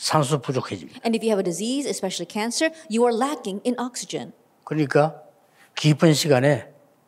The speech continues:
Speaker 1: 예, 기도하면서, 어, 여러분들이 한 오 분, 십 분씩 이렇게, 어, 이 호흡을 길게 해야 됩니다.
Speaker 2: And so during this deep time, as you are praying,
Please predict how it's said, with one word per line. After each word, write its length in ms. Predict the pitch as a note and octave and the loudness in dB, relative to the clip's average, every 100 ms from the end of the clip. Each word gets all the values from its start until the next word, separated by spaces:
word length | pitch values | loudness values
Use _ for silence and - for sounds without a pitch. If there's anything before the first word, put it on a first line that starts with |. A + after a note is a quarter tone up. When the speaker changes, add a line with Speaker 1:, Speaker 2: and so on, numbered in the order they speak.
| - | -8
Speaker 1:
예, 280 | A2+ G#2 - _ _ _ _ _ _ - | -6 -6 -10 _ _ _ _ _ _ -2
기도하면서, 720 | F3 D3 B2 A2+ F2+ E2 - _ _ _ _ - | 4 6 4 2 -6 -10 -12 _ _ _ _ -12
어, 240 | F#2 F#2 | -10 -6
여러분들이 400 | A2 A#2 A2 G2+ | -2 -2 -4 -6
한 140 | G#2+ A2+ | -4 0
오 260 | G2 A2 A2+ | 6 6 6
분, 240 | A#2+ B2+ | 0 -2
십 200 | - C#3+ | -2 2
분씩 340 | D3+ C#3 D3+ C#3 | 4 2 0 -4
이렇게, 460 | B2 - D3 F#3+ - _ _ - - - _ - | -6 0 0 0 -10 _ _ -20 -20 -20 _ -18
어, 40 | - F2+ - | -16 -16 -14
이 280 | G#2+ G#2 F#2 | -12 -12 -12
호흡을 420 | G2+ E3 D3 B2 | 2 6 6 4
길게 560 | A#2 - A#2 A2 A2+ A#2 | -2 -4 -4 -4 -2 -2
해야 140 | G#2 | -4
됩니다. 220 | - - - | -6 -18 -6
Speaker 2:
And 80 | A#3+ | -2
so 60 | A#3 - | -2 2
during 220 | B3 C4 | 2 2
this 160 | A3 A3 | 0 -2
deep 220 | G#3+ A3+ | -6 -6
time, 220 | F#3+ G3 - | -4 -4 -2
as 240 | F3 G#3+ A3 | -2 0 0
you 80 | |
are 60 | G3+ | -2
praying, 400 | - E3+ A3+ C4 | -4 -2 -2 -4